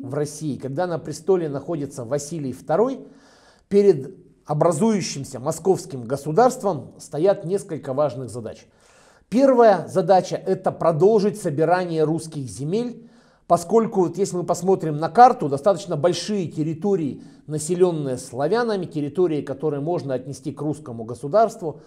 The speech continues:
Новгородская земля, Тверское княжество, Рязанское – Многие территории в составе Великого княжества Литовского к Москве еще присоединены не были.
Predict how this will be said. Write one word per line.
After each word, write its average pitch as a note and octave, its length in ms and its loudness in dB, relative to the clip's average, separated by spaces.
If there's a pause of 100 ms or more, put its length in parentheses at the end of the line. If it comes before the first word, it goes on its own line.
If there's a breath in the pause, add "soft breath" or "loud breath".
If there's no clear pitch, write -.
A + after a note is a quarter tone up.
(240 loud breath)
Новгородская E3 720 4
земля, D3 320 0
Тверское C#3+ 580 2
княжество, D3 640 -4
Рязанское – D3 800 -2 (420 loud breath)
Многие F#3 380 4
территории F3 500 2
в - 40 -6
составе D#3+ 420 0
Великого D3 420 0
княжества C#3 460 -4
Литовского D#3 540 -2
к - 80 -10
Москве D3+ 440 -6
еще F3+ 280 -2
присоединены C3+ 960 -10 (120)
не B2+ 220 -8
были. F2+ 260 -14